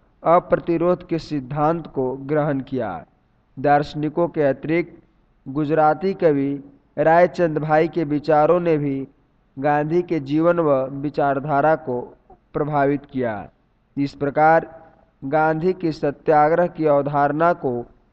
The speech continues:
विभिन्न दार्शनिकों, धर्मों एवं कृतियों ने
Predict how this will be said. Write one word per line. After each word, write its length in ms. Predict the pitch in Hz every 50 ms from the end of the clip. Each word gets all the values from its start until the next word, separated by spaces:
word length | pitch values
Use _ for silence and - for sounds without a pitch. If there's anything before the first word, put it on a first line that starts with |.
| _ _ _ _ -
विभिन्न 440 | 131 147 151 139 160 170 165 156 147
दार्शनिकों, 720 | 151 151 151 151 151 - 160 165 175 170 - 135 127 113 104 - _ _ _ _ _ _ _ _ _ 139
धर्मों 420 | 135 156 156 151 160 160 180 190 185
एवं 340 | 175 160 147 127 127 131 135 - - _ _ _ _ _ _ _ _
कृतियों 480 | - 151 165 165 156 - 175 180 190 190
ने 180 | 165 147 143